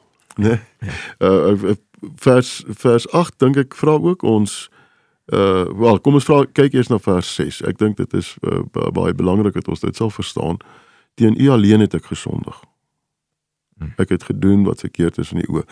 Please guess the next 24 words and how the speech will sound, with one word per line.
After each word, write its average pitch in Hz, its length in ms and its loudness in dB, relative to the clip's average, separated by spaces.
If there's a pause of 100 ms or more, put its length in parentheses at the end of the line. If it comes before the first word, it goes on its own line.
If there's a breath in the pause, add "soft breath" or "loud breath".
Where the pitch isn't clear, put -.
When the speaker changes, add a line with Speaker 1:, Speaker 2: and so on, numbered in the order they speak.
(160 loud breath)
Speaker 1:
Dit 113 160 0
beteken 123 560 2
hoegenaamd 104 640 2
nie 98 180 4
dat 85 200 -2
ek 87 160 -6
nie 123 280 4 (400 soft breath)
teen 101 220 0
Batseba, 87 640 -2 (720)
nie 123 360 4 (120)
teen 95 260 -2
Uria 85 480 -4 (440)
gesondig 82 500 -6
het - 180 -10
nie. 127 140 -8 (240)
Dit - 180 -8
sluit 95 180 2
dit 92 160 -4 (120)
in. 82 200 -4 (1080)
Want 92 160 -2
dit 87 140 -4
is 90 180 -6
eintlik, 120 540 0 (260)
wanneer 120 520 4